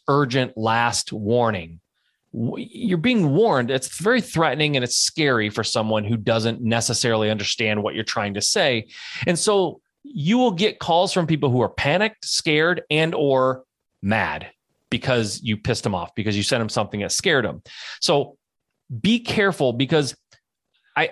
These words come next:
I discovered this in my business about three, four years ago.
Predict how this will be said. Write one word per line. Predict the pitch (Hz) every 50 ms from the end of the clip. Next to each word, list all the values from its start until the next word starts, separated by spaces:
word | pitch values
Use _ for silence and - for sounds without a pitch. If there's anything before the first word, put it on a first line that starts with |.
| -
I | - 151 165 165
discovered | 147 135 160 - - - - 214 220 226 247 180
this | 196 175 - -
in | 160 143
my | 135 127 123 120
business | 110 104 117 113 110 104 113 104 101 -
about | 117 101 101 104 104 - - _ _ _ _ _ - _ _ _ _ _ - _
three, | - 151 156 156 156 156
four | 151 - - 143 131
years | 123 113 107 104 95 - 98
ago. | 80 78 82 107 -